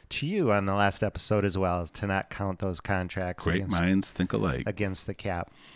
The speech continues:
Speaker 1: I think unless, was that unless the owner wanted that to happen, or did we just decide don't count it, period?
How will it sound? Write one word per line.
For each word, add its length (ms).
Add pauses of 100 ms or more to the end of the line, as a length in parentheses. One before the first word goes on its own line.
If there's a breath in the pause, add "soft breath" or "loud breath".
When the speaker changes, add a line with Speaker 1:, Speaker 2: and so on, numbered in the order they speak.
(260 loud breath)
Speaker 1:
I 60
think 300
unless, 500
was 200
that 180
unless 500
the 400
owner 320
wanted 400
that 180
to 60
happen, 400
or 80
did 160
we 140
just 220
decide 500 (560 loud breath)
don't 200
count 280
it, 100
period? 440